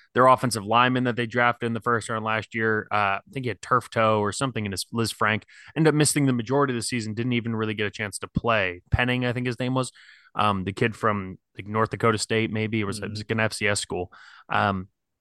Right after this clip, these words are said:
Speaker 1: so you're gonna get him back. You know, may-, maybe the offensive line's a little bit better. May-, the defense should be okay. Um, but to me, again, it's, it's a move to stay in that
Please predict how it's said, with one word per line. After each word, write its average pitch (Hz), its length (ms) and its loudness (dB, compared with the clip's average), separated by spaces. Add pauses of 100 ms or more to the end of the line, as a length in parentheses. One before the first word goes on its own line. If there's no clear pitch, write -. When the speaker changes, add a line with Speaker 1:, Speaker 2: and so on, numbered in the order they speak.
(180)
Speaker 1:
so - 120 0
you're 175 80 2
gonna 214 140 2
get 190 160 4
him 156 200 0
back. 151 360 2
You 151 100 -2
know, 151 120 -2
may-, 147 260 -2
maybe 139 300 0
the 151 80 4
offensive 135 380 2
line's 123 240 0
a - 20 -2
little 135 100 -4
bit 131 140 -4
better. 131 260 2
May-, 120 240 -2
the 113 120 -6
defense 113 460 -2
should 117 160 -8
be 117 300 -2 (320)
okay. 113 600 2 (420)
Um, 110 440 2 (120)
but 143 120 2
to - 80 -2
me, 156 160 4
again, 151 300 4
it's, 117 220 -2
it's - 160 -2
a 135 40 4
move 147 540 6 (140)
to 143 100 -2
stay 139 420 2
in 131 160 2
that 123 300 0